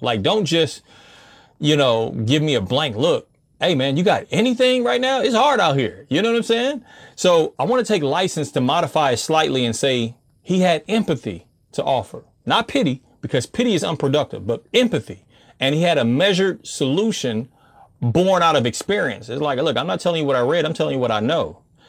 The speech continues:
And when I experienced that, maybe not the same exact thing manifested the same way, but in principle,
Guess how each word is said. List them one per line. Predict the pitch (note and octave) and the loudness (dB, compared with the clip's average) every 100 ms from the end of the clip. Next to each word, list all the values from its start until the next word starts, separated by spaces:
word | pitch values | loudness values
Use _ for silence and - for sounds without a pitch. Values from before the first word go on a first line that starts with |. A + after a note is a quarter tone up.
| _ - | _ -6
And | A#2 A2+ G#2+ A2 | -4 -2 -2 -2
when | A2 | -2
I | B2 F3+ | 0 0
experienced | F#3+ D3+ - G3+ G3+ D3 B2 | 0 -2 -4 -2 0 -2 -2
that, | B2+ B2+ | -2 0
maybe | A2 C#3+ | 0 -2
not | E3 E3 | -2 -4
the | D#3 | -4
same | - D#3+ F3+ F#3 | -4 -2 0 0
exact | E3 C3+ E3+ D#3+ | 0 0 0 -2
thing | E3 E3 D3 | -4 -2 -2
manifested | C#3 E3 - E3 D#3+ | -2 -2 -2 -2 -2
the | D3 | -6
same | C#3 D#3+ D#3 | -6 -6 -4
way, | D#3+ D#3+ A2 | -2 -2 0
but | A#2+ | -2
in | - C3+ B2+ | -2 -4 -4
principle, | - G#3 - G#2 F#2+ G#2+ | -4 -4 -4 -4 -4 -6